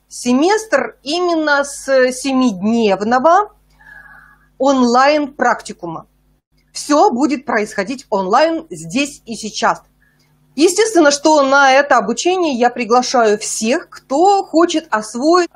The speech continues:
умение вот свободно выступать, скажем, на прямых эфирах, в прямых трансляциях. Кстати говоря, наилучший способ постичь что-либо —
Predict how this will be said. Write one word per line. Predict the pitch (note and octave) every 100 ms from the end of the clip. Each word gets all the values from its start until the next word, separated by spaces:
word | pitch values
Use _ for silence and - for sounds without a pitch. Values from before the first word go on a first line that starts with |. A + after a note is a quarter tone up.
| -
умение | A#3 C#4 E4 F4 D4
вот | A#3+ B3+ - A#3+
свободно | - A3 G#3+ F4 C4 A3+
выступать, | A#3 - A3 C#4 F#4
скажем, | - A#3+ G#3+ G#3+ G3+ _ - -
на | G3 A#3+ D#4
прямых | B3 B3+ C4+ C4+
эфирах, | B3 - C4+ E4+ E4
в | -
прямых | A3+ A3+ C4
трансляциях. | A#3+ A3+ A3+ G3+ E3 - - _ _ _ _ _
Кстати | - C#4 C4+
говоря, | C#4 B3+ B3+ C4+ A3+ F3+ _ _ _ _ G3
наилучший | A#3+ D4+ F4+ F4+ F4+ - B3
способ | B3 - D4+ D4 G#3 -
постичь | - A3 - C4 -
что-либо — | - - E3+ F#3+ F4 C4+ D#3